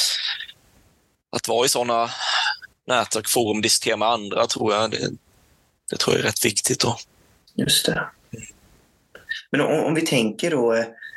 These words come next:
Speaker 2: att du befinner dig i en situation där, eh, där du vill kunna på något sätt öka. Du, du är mycket medveten om, inom hållbarhet och du vill kunna på något sätt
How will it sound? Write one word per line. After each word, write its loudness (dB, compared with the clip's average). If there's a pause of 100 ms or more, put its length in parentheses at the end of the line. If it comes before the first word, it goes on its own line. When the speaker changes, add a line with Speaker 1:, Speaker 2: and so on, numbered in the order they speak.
(480)
Speaker 2:
att -4
du 2
befinner 2
dig 2
i 2
en 2
situation 0
där, 2
eh, 0 (460)
där 0
du 0
vill 2
kunna 2
på -4
något 0
sätt 0 (500)
öka. 2 (1000)
Du, 2
du 0
är 2
mycket -2
medveten 2
om, 2
inom 2
hållbarhet 0
och -4
du 2
vill 0
kunna 0
på -2
något 2
sätt 2